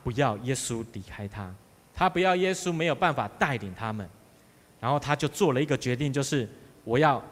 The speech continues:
体贴我自己的心意。我再说一次，他就做了一个决定，就是我要体贴我自己的意思。在心理学上面有一个理论，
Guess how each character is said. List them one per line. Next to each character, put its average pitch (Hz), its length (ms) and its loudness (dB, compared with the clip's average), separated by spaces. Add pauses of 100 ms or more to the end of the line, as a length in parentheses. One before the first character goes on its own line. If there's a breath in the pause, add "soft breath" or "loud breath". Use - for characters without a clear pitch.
体 110 240 -2 (100)
贴 127 280 0
我 110 320 -4
自 - 160 -2
己 - 280 -6
的 104 80 -8
心 110 400 -4
意。 104 200 -4
我 101 80 -6
再 123 100 -2
说 - 180 -2
一 104 60 -2
次， 98 260 -6 (460 soft breath)
他 160 80 0
就 175 100 2
做 202 280 6
了 170 100 8
一 196 60 4
个 185 100 6
决 151 240 4
定， 160 260 2 (280)
就 170 120 0
是 135 240 2 (100)
我 117 120 2
要 151 140 6 (200)
体 120 380 2
贴 160 360 2
我 117 360 2
自 - 180 -4
己 104 160 -8
的 101 180 -4 (360)
意 107 100 -4
思。 101 300 -4 (2500 soft breath)
在 226 120 4
心 226 240 4
理 165 100 6
学 131 200 0
上 165 200 4
面 160 160 2
有 123 100 2
一 135 40 0
个 143 120 -2
理 107 180 -4
论， 113 220 0